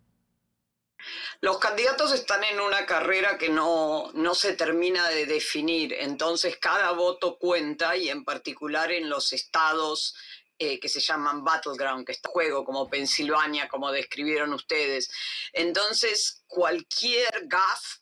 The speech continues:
que el otro ha tenido ha sido usada muy rápidamente en la campaña. Y en este caso lo que ocurrió fue eso. En el, el domingo pasado, en el mitin de Donald Trump, se mencionó Puerto Rico como una isla de basura.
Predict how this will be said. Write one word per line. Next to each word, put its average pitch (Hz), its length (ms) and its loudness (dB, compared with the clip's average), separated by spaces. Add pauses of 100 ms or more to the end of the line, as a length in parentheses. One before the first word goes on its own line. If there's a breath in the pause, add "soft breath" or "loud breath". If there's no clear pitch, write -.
que 165 120 -4
el 156 120 0
otro 180 400 0
ha 170 140 2
tenido 185 680 -2
ha 170 120 0
sido 170 380 -2
usada 185 640 2
muy 190 240 -2
rápidamente 156 1000 -2
en 156 100 -2
la 143 140 0
campaña. 139 640 0 (400 loud breath)
Y 165 140 0
en 165 100 2
este 196 260 0
caso 196 360 2
lo 180 160 2
que 160 80 -2
ocurrió 165 400 -2
fue 180 320 -2
eso. 147 240 -2
En 143 100 -8
el, 139 260 -8 (220 soft breath)
el 147 160 -4
domingo 185 540 0
pasado, 180 560 2
en 170 100 -2
el 147 160 -4
mitin 151 460 -2
de 151 120 2
Donald 151 380 0
Trump, 175 320 0
se 139 220 -4
mencionó 139 580 -2
Puerto 147 380 -2
Rico 170 240 -2
como 139 160 -8
una 147 180 -2
isla 156 220 -2
de 156 80 2
basura. 170 680 2